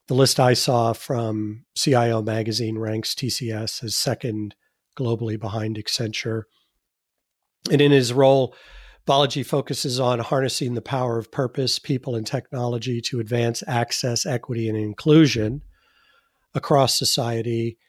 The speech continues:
And T C S does this on a global scale. The company has two hundred and fifty-eight offices in forty-six countries and four hundred and fifty thousand employees.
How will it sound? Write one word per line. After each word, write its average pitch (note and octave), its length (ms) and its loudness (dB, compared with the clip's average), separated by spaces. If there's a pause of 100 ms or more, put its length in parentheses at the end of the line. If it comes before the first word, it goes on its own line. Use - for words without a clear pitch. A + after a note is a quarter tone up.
(500)
And D3 400 4
T G3 160 2
C F3+ 200 2
S D3+ 200 2
does C#3 320 0
this C3+ 240 0
on C3 100 -2
a B2 80 -4
global A#2 380 -4
scale. C3+ 420 -2
The G#2+ 100 -8
company A#2 640 -4 (540)
has A#2 720 -2 (400)
two D#3+ 160 6
hundred C#3 200 6
and B2+ 120 -4
fifty-eight A#2+ 420 -2
offices A#2+ 680 -4
in A2 200 -6
forty-six B2 580 -2
countries A#2 840 -4 (680)
and - 100 -2
four C3+ 200 4
hundred A#2+ 280 0
and A2+ 140 -6
fifty A2+ 600 -8 (340)
thousand A#2+ 500 -2
employees. A2+ 1080 -6